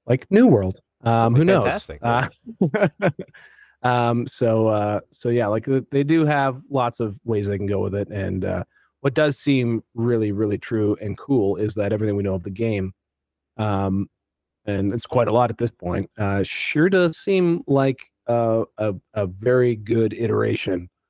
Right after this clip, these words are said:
Speaker 1: on what they've done in the past with, with this, with the Warhammer rule set,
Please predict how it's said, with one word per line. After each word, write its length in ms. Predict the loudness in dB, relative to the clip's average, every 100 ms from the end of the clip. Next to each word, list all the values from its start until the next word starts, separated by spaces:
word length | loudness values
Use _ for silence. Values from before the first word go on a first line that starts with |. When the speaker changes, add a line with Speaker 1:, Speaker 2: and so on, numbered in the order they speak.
| _ _ _
Speaker 1:
on 520 | -4 -2 -2 -2 -6 -10 -20
what 200 | -4 -4
they've 200 | -2 -4
done 180 | -2 -2
in 60 | -2
the 80 | -2
past 460 | 0 0 -2 -2
with, 200 | -2 -2 -6
with 140 | -4
this, 320 | -2 -2 -6 -14 -4
with 180 | -4
the 100 | 0
Warhammer 340 | 2 2 2 4
rule 140 | 2
set, 380 | 2 0 0 -2